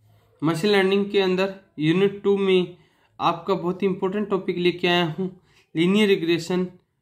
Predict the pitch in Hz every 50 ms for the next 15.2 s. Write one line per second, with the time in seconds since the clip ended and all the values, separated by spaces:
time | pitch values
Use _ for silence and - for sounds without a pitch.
0 | _ _ _ _ _ 147 165 165 165 - - 202 202 202 - - - _ _ _
1 | _ _ 160 165 170 170 170 175 - - - 240 220 - - 175 147 151 151 147
2 | 151 - 151 123 113 - - - _ _ _ _ _ _ _ _ _ _ _ _
3 | _ _ _ _ _ _ _ _ _ _ _ _ 165 185 214 240 233 - - 247
4 | 233 226 240 240 233 226 220 226 214 226 220 196 190 170 180 214 208 - - 269
5 | 254 240 208 - - 208 196 - 196 185 - - 208 - - 190 190 190 190 -
6 | - - 175 175 - - 214 202 196 190 196 208 214 202 208 - - _ _ _
7 | _ _ 160 175 190 220 254 247 220 208 175 180 202 196 - - 220 220 226 220
8 | 220 - - _ _ _ _ _ _ _ _ _ _ _ _ _ _ _ _ _
9 | _ _ _ _ _ _ _ _ _ _ 180 185 185 - 240 202 202 196 185 180
10 | 185 - - - 254 214 214 208 170 175 185 180 - - 214 208 196 202 175 175
11 | 160 170 185 196 196 190 180 175 180 - 185 175 175 180 175 185 190 180 175 170
12 | 165 165 160 160 170 160 160 160 170 190 190 190 - - _ _ _ _ _ _
13 | _ 143 147 190 185 - - 220 196 196 185 190 190 208 214 175 196 214 214 202
14 | 196 190 165 151 175 196 196 202 208 196 196 196 196 190 190 165 151 160 170 180
15 | 180 175 156 156